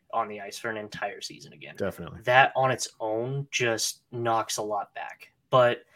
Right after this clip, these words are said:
Speaker 1: I really like the, uh, what, the Colton signing. I liked the, actually am pretty happy with the Johansson pickup. Um,
Speaker 2: Yeah.
Speaker 1: I think he's gonna do well. I think he's got a good outside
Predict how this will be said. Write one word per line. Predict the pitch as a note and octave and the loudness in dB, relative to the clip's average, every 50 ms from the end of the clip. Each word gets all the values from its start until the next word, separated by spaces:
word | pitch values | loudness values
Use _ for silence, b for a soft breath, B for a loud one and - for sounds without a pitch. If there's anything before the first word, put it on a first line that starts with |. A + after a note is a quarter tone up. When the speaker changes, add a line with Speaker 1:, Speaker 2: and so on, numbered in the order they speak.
| b b b b b b b _ _ - | b b b b b b b _ _ 0
Speaker 1:
I | B2+ | 2
really | B2 B2 C3+ D3 D#3+ E3+ | 2 6 6 8 8 8
like | D3+ C#3+ C#3 C#3 C#3 - | 6 6 4 4 0 -4
the, | - B2+ B2 B2 A#2 | -8 -6 -4 -2 0
uh, | A2+ A2+ A2 A2 G#2+ - - _ | 0 0 0 -2 -4 -8 -10 _
what, | - A2+ - | -8 -8 -6
the | A2+ | -8
Colton | - - - B2 - - C#3+ C#3 | -6 -4 -2 -2 -2 0 -2 -2
signing. | B2 - - B2+ B2+ C3 C#3 C#3+ D3 D3 - _ _ _ _ _ _ _ _ _ | -2 0 0 0 0 0 -2 -2 -2 -4 -6 _ _ _ _ _ _ _ _ _
I | A2+ A#2 A#2 | -4 -2 -2
liked | A#2 A#2+ B2 B2 A#2+ - - - - | 0 2 2 2 0 -2 -8 -12 -8
the, | - A#2+ A#2 A#2 A2+ A2+ A2+ A2+ A2+ G#2+ - _ _ _ _ _ _ _ _ - | -8 -6 -6 -6 -8 -8 -8 -10 -12 -14 -16 _ _ _ _ _ _ _ _ 2
actually | D#3 G#3+ - A#3+ A3+ G#3 | 2 4 4 4 4 4
am | G3 F#3+ E3+ D3 - - _ _ _ _ _ _ _ _ _ _ | 4 2 0 -6 -10 -14 _ _ _ _ _ _ _ _ _ _
pretty | - - - - C#3 C#3+ D3 E3 D#3+ | -8 -6 0 2 2 2 2 2 0
happy | C3+ C3+ C3+ C#3 C#3 C#3 C#3 C3+ | 2 4 4 4 2 2 -2 -6
with | B2 A#2+ B2 A#2+ - | -4 -4 -4 -4 -4
the | - B2 A#2+ A#2 A2+ | -8 -8 -8 -8 -4
Johansson | - A#2 A2 A2 A#2 A#2 A#2+ A#2+ - C#3 C3+ B2+ | -2 -2 0 0 0 0 -2 -2 -2 -4 -4 -4
pickup. | - - B2+ - - C3+ C#3 C#3 C#3 - _ _ _ _ _ _ _ _ _ - | -2 -4 -4 -2 0 0 0 0 -2 -6 _ _ _ _ _ _ _ _ _ 0
Um, | - A2 G#2 - - C#2+ - - _ _ _ _ _ _ _ | 0 0 0 0 -4 -8 -14 -18 _ _ _ _ _ _ _
Speaker 2:
Yeah. | - F#2+ F2+ - | -10 -4 -2 -2
Speaker 1:
I | A#2 | 0
think | - B2+ A2+ A2 | 0 0 -2 -2
he's | - - B2 B2 A#2+ | -4 -6 -6 -6 -4
gonna | A#2+ D3 C3 B2+ | -2 0 0 0
do | B2 - C3 C3 C3 C3 C3 B2+ B2+ - _ - - _ _ _ _ _ _ _ | 0 -2 -2 -2 -2 -2 -4 -6 -8 -12 _ -20 -20 _ _ _ _ _ _ _
well. | A#2+ A#2+ B2+ B2 - B2+ C#3+ D#3+ E3+ E3+ | -6 0 2 4 6 8 8 8 8 6
I | C3+ A#2+ | 4 4
think | - A#2 G#2+ - | 2 -2 -8 -6
he's | B2 A#2 | -8 -4
got | - A#2+ A#2 | -2 0 0
a | A#2 | 0
good | A2 A#2+ A2+ | -2 -2 0
outside | A#2+ A#2 A2 - - - A#2 A#2 A2+ A2 A2 | 2 2 0 0 0 2 2 2 2 0 -4